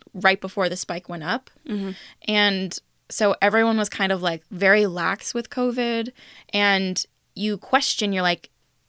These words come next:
Speaker 1: "It's, it's probably not it." It's, like, that moment of, like, scarcity and in that moment of
Speaker 2: Mm-hmm.
Speaker 1: questioning. I think we've all been in that, like, iffy place. And I, you know, this, the lesson is always be safe than sorry,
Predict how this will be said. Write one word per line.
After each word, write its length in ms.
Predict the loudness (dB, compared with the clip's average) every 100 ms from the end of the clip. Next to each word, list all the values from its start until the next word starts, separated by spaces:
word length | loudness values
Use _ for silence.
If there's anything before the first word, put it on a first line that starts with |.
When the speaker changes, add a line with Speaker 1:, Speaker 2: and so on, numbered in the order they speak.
| _ _
Speaker 1:
"It's, 120 | -12 -4
it's 140 | -4 -4
probably 500 | -4 -2 -2 0 0
not 220 | 0 2
it." 260 | 4 4 0
It's, 120 | -2
like, 140 | -2 2
that 160 | 0
moment 360 | 2 0 0 0
of, 140 | -2
like, 160 | -6 -4
scarcity 880 | -8 -2 -2 -2 -4 -2 -2 -2 -4
and 120 | -6
in 60 |
that 180 | -8 -6
moment 480 | -6 -6 -6 -8 -8 -8
of 360 | -6 -6 -6 -4
Speaker 2:
Mm-hmm. 80 | 0
Speaker 1:
questioning. 720 | 0 0 -2 0 0 -2 -6 -10 -4
I 40 | 2
think 100 | 2
we've 140 | 2
all 260 | 2 0 2
been 140 | -2
in 100 | 0
that, 200 | -2 -2
like, 200 | -8 -12 _ _ _ _ 2
iffy 340 | 2 2 -6
place. 680 | -2 0 0 -2 -6 -6 -8 _ _ _ _ _ _ _ _ -6
And 440 | -4 -2 -6 -10 -12 _ _ -8 -2
I, 140 | -2 -4 _
you 120 | -4
know, 200 | -2 -2 -6 -8
this, 280 | -2 -2 0
the 120 | 2
lesson 400 | 2 2 -4 -4
is 280 | -4 -4 -4
always 320 | -2 -2 -4
be 140 | -8
safe 320 | -6 -6 -6 -8
than 100 | -4
sorry, 500 | -2 -2 -4 -10